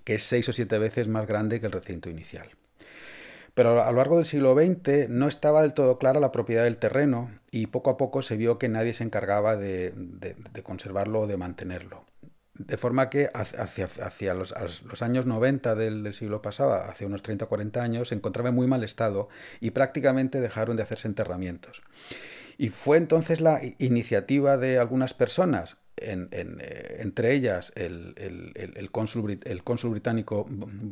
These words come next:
Bruce McIntyre, que lo era en aquellos momentos, lo que salvó al cementerio.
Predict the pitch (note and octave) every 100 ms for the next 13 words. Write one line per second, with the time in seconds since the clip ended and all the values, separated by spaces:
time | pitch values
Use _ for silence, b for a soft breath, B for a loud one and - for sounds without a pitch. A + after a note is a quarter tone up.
0 | G#2+ A#2 G2+ A2 G#2+ G2+ G2 B2+ D3+ D3
1 | G2 F#2 G2+ F#2+ F#2 G2+ G2+ F#2+ A2+ D3+
2 | B2+ C3 - B B - A2+ C3+ B2 G#2+
3 | A2 A#2+ C#3 A#2+ G2 - G2 E2+